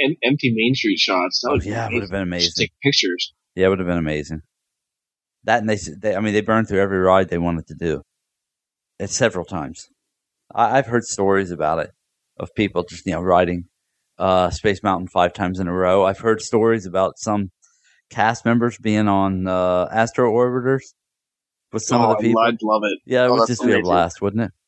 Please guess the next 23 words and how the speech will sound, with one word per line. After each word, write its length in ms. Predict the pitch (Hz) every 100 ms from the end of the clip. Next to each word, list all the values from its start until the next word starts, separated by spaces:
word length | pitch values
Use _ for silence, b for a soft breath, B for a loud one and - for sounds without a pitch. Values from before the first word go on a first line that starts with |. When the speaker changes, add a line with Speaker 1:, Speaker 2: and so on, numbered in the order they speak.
| _ _ _ _ _ -
Speaker 2:
Just 220 | 113 -
be 100 | 107
a 60 | 80
blast. 520 | 69 76 78 - _ _ _ _ _ _ _ _ _ _ -
So 160 | 151
I'd 140 | 143 269
like 160 | 359
to, 100 | 165
you 120 | 147 175
know, 160 | 165 -
I 100 | 143
thought 160 | 208
about, 200 | 180 117
too, 180 | - 131
trying 220 | - 131
to 60 | 120
get 120 | 117
some 160 | - 98
video 300 | 117 113 95
footage 300 | 104 95 -
from 160 | 95
Astro 300 | 92 92 107
Orbiters 500 | 98 95 92 92 90